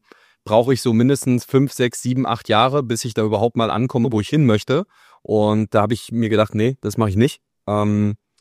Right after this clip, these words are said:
ich hab dann tatsächlich nach meiner Ausbildung dual noch angefangen zu studieren und hab da drei Jahre lang, ähm, studiert, B W L, äh, Schwerpunkt Marketing.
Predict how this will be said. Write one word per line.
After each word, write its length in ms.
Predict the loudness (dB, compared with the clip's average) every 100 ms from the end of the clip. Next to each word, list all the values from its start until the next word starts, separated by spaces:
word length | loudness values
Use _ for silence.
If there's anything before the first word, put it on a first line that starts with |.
| _
ich 80 | -2
hab 80 |
dann 140 | 2 2
tatsächlich 500 | 2 0 0 0 0
nach 140 | 0
meiner 200 | 0 0
Ausbildung 580 | -2 -2 -2 0 0 0
dual 400 | 0 2 2 0
noch 160 | -4 -4
angefangen 460 | -6 -4 -2 -2
zu 120 | -4
studieren 520 | -8 -8 -2 0 0 -2 _ _ _ _
und 160 | -4 -4
hab 140 | 0
da 240 | 2 2
drei 300 | 0 0 2
Jahre 200 | 4 2
lang, 380 | 2 0 -2 -8 -8
ähm, 800 | -6 -2 -2 -2 -2 -2 -4 -8 _ _ -20
studiert, 640 | -6 -4 2 2 2 0
B 140 | 0
W 80 | 2
L, 340 | 4 2 0 -4
äh, 320 | -6 -4 -4
Schwerpunkt 420 | -4 -4 -4 -4 -2
Marketing. 540 | -2 -4 -4 -2